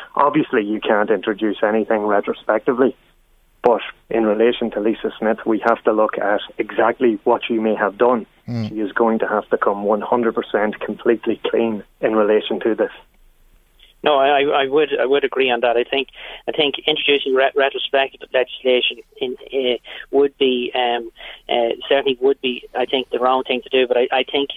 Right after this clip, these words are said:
Speaker 3: uh, this case, I think there's a lot to be learned from, uh,
Speaker 2: Mm.
Speaker 3: in the, in the Oireachtas. Um, uh, he-, heaven forbid that there would be any sort of, uh, similar, um,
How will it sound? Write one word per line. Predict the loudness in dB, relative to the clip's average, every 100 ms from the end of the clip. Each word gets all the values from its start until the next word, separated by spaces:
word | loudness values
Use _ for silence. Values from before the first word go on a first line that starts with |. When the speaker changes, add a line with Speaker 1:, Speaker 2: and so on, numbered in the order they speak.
| -4
Speaker 3:
uh, | 0 0 0 -4 _ _ _
this | 0 0 -2
case, | 0 2 0 -4
I | -4
think | -2 -2
there's | 0 0
a |
lot | 2 0
to | -2
be | -4
learned | 0 2 2 0
from, | -4 -6 _ _
uh, | 0
Speaker 2:
Mm. | 2 2
Speaker 3:
in | 0 0
the, | 0 0
in | -2
the | 0
Oireachtas. | 2 2 0 -4 -6 -12 -20 -20 -4
Um, | 0 2 0 -4 -14 -16 -18 -20 _ -20 -12 0
uh, | 2 4 2 -2 -10 -12 -8
he-, | -4 -4 -2
heaven | 0 0 0
forbid | -2 0 0
that | 0 0
there | 0
would | 0
be | 0 -2
any | 0 -2 0
sort | 0 2
of, | 0 -4 -6
uh, | -2 2 2 0 -6 _ -20 -4
similar, | 0 2 2 2 -2 _
um, | -2 0 0 -4